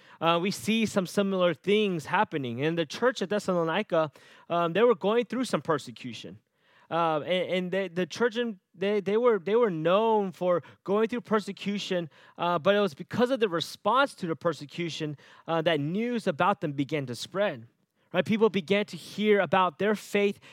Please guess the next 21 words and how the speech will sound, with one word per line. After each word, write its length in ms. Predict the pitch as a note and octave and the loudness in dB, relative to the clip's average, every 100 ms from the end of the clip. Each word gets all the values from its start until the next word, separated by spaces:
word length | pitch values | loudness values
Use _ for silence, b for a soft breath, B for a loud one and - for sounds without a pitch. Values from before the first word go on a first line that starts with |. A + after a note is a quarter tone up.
| B | B
in 160 | C#3+ D3+ | -8 -8
Christ. 760 | - - G#3 G3 A#2 - _ _ _ _ b b b | -8 -2 0 0 -6 -20 _ _ _ _ b b b
And 140 | D#3 F3 | -4 -4
so 80 | |
you 140 | G#3+ A3 | -4 -4
could 120 | B3 | -4
see 300 | - C4+ C4 | -2 0 0
even 320 | G3+ A#3 B3 | 0 0 2
in 100 | G#3+ | 0
verse 220 | F3+ G3+ | 2 -2
seven 480 | - - G3+ G#3 A#3 | -2 0 2 2 2
and 160 | G#3+ E3 | 0 0
eight 300 | G3+ A3+ - | 0 0 -2
in, 180 | F3 E3 | -6 -4
in, 160 | F3 | -4
in, 240 | D#3+ E3 C#3+ - | -4 -6 -8 -10
uh, 220 | D#3+ E3 D#3 | -4 -4 -2
First 240 | F#3+ - | -4 -2
Thessalonians 640 | F#3+ - F3 F#3 F#3 D#3+ | -2 -2 -2 0 -2 -4
one, 400 | C#3 F3 G#3+ F#3+ - B B B B | -2 0 0 -2 -6 B B B B
um, 380 | E3+ E3+ D#3+ | -2 0 -2